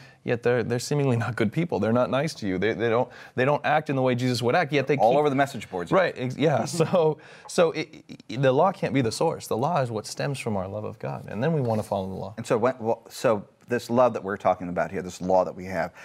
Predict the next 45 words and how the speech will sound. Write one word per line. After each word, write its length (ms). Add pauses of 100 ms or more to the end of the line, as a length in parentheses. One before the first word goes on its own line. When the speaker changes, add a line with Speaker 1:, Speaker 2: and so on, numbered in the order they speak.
(120)
Speaker 2:
is 160
it 120
possible, 460
you 60
know, 160 (400)
in 160
many 180
places, 300
like 140
if 100
you're 80
from 160
Canada 320
and, 180
and, 380
and 260 (260)
your, 200 (260)
your 80
parent, 300
one 200 (280)
parent 280
is 80
from 140
Canada, 340
the 140
other 100
one's 200
from 160
the 80
United 260
States, 300
you 60
can 120
have 140
dual 240
citizen-, 400 (100)
citizenship. 640
Speaker 1:
Mm. 240 (120)
Speaker 2:
So 100
is 100
it 120
possible 480
to 160
have 500
love 840